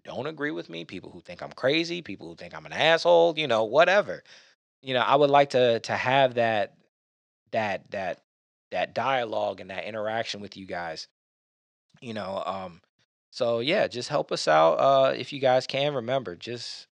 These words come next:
you don't have to give us money right <laughs> now. I mean, if you, we will take it. We would love to take it,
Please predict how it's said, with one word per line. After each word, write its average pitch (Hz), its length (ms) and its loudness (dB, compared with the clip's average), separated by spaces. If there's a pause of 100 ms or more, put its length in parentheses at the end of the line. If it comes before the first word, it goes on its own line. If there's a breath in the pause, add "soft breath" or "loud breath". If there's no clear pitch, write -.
(240)
you 117 100 -12
don't 156 200 4
have 170 200 6
to 170 80 -2
give 160 200 0
us 156 160 4
money 165 420 2
right 123 400 -4
<laughs> - 0 -
now. 165 520 2 (600 soft breath)
I 135 60 -6
mean, 131 180 -2
if 143 160 -6
you, 135 220 -8 (200 soft breath)
we 135 140 -2
will 127 140 2
take 139 300 0
it. - 180 -6 (520)
We 123 140 -4
would 107 160 -4
love 117 220 6
to 127 120 0
take 95 280 -8
it, 98 160 -12